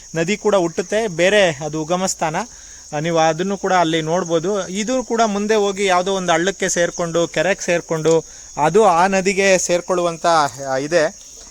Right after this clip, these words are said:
ನೀವು ಇಲ್ಲೆಲ್ಲ ನೋಡ್ತಾ ಇರ್ಬೋದು. ಇದು ಇಷ್ಟೇ ಮಾತ್ರ ಅಲ್ಲ, ಮುಂದೆ ಮೇಲ್ಗಡೆ, ಆ, ಇಲ್ಲೂ ಕೂಡ ಹಲವಾರು ಕಡೆ ಆ ಥರ ಜಿನ್ಗಿರುವಂಥ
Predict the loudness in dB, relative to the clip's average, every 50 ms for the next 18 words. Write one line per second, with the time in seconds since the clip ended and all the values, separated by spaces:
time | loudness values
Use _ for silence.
0 | -18 -12 -10 -6 -4 -4 -2 -2 -2 0 0 -2 -2 -2 -2 -2 0 0 0 0
1 | 0 0 -2 -2 -2 -4 -6 -6 -8 -8 -6 -6 -6 -6 -6 -8 -6 -4 -4 -2
2 | 0 -2 -2 -2 0 2 2 2 4 2 0 0 -2 -4 -4 -2 -2 -2 -2 -2
3 | -2 -2 -2 -2 -2 0 2 2 2 2 2 -2 -6 -12 -20 -20 -20 -20 -14 -4
4 | 0 0 2 2 0 2 0 0 0 2 2 2 2 2 2 2 2 4 4 4
5 | 4 4 4 2 2 2 0 0 -2 0 0 2 2 2 2 2 0 0 -4 -12
6 | -20 -20 -20 -20 -20 -20 -12 -6 -6 -4 -2 0 2 2 0 0 0 -2 -2 -2
7 | -2 0 0 0 2 0 0 0 0